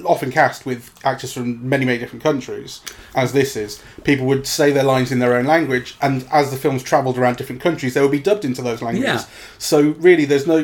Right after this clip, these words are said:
Speaker 1: you're thinking, "Oh, should we watch the Italian version or the English version?" There's no real sense of a dominant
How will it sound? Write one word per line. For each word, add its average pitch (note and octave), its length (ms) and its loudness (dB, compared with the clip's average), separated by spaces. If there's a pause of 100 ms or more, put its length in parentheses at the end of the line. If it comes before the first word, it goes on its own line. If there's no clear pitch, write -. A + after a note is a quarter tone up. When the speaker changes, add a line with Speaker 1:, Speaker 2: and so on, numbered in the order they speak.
Speaker 1:
you're D3+ 240 -2
thinking, D#3+ 240 0
"Oh, C3 160 0
should - 140 -2
we C#3 80 0
watch C#3 180 2
the A#2+ 100 -6
Italian E3 360 2
version D#3+ 260 0
or A#2 60 -2
the C3 80 -2
English D#3 240 -4
version?" C#3 320 0 (240)
There's D#3+ 160 2
no F3+ 140 6
real D3 180 2
sense C#3+ 340 0
of B2 280 -2
a B2+ 80 -2
dominant B2+ 840 0